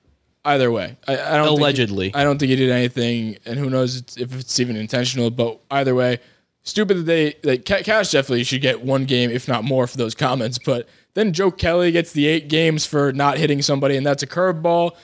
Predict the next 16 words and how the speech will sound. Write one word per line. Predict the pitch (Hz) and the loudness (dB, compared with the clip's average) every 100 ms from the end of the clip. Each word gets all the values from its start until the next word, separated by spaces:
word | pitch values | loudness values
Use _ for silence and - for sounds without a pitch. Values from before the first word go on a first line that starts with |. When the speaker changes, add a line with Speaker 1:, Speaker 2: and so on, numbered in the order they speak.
| _ | _
Speaker 1:
So | - 165 156 151 135 _ _ _ _ | -4 0 2 2 -2 _ _ _ _
that's | 156 160 | -2 0
just | 156 - | 0 2
because | 139 139 | 0 0
it's | 139 - | -2 -4
against | 147 147 135 | 0 -2 0
the | 156 | 0
Astros. | 147 127 127 131 143 117 | 2 2 0 0 0 0
So | 147 | 0
Speaker 2:
Against | 123 | 2
Speaker 1:
clearly | 247 247 | 2 2
Speaker 2:
the | 202 | 2
Speaker 1:
the | |
league | 196 202 165 | 2 2 2
Speaker 2:
Astros. | |
Speaker 1:
is, | 147 - | 0 -2